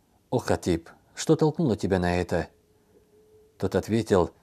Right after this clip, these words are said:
что сделал это не потому, что отошёл от ислама, а чтобы сохранить жизни близких родственников,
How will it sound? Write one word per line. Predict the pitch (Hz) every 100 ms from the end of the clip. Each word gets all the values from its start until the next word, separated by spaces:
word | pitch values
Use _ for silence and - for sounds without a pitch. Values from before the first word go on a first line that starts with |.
| -
что | -
сделал | 95 120 151 113
это | 120 113 104
не | 104 107
потому, | 117 127 165 208
что | - 101
отошёл | - - - 95
от | 92
ислама, | 98 - 92 85 78 - _ _ _ -
а | 147
чтобы | 202 127
сохранить | - 92 101 120 85
жизни | 87 120 104
близких | 90 104 110 98
родственников, | - 143 - 98 - 90